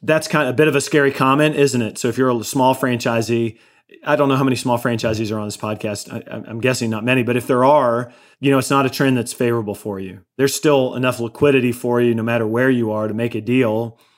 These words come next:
There's still a great spirit don't let anyone tell you differently or see it on the ne-, T V and think differently. There's still a great entrepreneurial spirit in this country,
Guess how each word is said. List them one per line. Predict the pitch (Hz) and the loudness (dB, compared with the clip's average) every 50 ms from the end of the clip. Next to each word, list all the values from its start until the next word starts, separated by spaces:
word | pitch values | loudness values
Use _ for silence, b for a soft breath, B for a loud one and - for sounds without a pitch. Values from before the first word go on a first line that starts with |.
| b b _ | b b _
There's | - 107 - | -14 -12 -10
still | - - - 131 131 131 127 123 | -8 -2 0 2 2 4 2 2
a | 117 110 | 0 -2
great | 101 104 104 101 - 135 131 143 143 143 | -4 -10 -16 -6 -2 2 2 2 0 -2
spirit | - - - 139 135 139 139 135 135 135 b b b b b b _ - | -8 -6 -2 2 2 4 4 4 0 -2 b b b b b b _ -10
don't | 107 107 | -8 -6
let | 110 110 123 | -2 0 0
anyone | 147 160 160 165 165 160 | 2 2 4 2 2 2
tell | - 165 156 156 160 | 2 2 2 2 4
you | 156 156 | 2 2
differently | 143 151 156 - - 156 143 139 139 139 139 139 135 | 2 2 0 2 0 -2 -2 2 4 4 4 4 2
or | 120 110 110 | 0 -4 -8
see | - - - 143 139 143 | -10 -6 -2 0 2 2
it | 139 | 2
on | 135 135 139 | 2 0 0
the | 135 | 0
ne-, | 135 139 135 | 0 0 -2
T | 135 - 143 139 | 0 0 2 2
V | 131 131 135 135 131 | 4 4 4 4 2
and | 117 117 | 2 0
think | - 135 127 117 | 0 -2 2 2
differently. | 135 127 - 131 120 120 120 | 0 0 0 -2 -2 0 0
There's | 113 110 104 | 0 -2 -4
still | - - 135 127 117 | -4 -2 -2 -2 0
a | |
great | 113 117 123 123 123 | -2 -2 0 0 2
entrepreneurial | 123 123 120 - - - 120 123 120 117 110 | 0 0 -2 -4 -8 -8 -6 -4 -4 -4 -6
spirit | 98 - - - 127 127 143 156 151 | -8 -12 -8 -4 -2 0 0 0 0
in | 147 147 | 0 -4
this | 143 - | -4 -4
country, | - - 151 156 151 - 180 196 208 | -4 -4 -4 -2 -2 0 2 2 0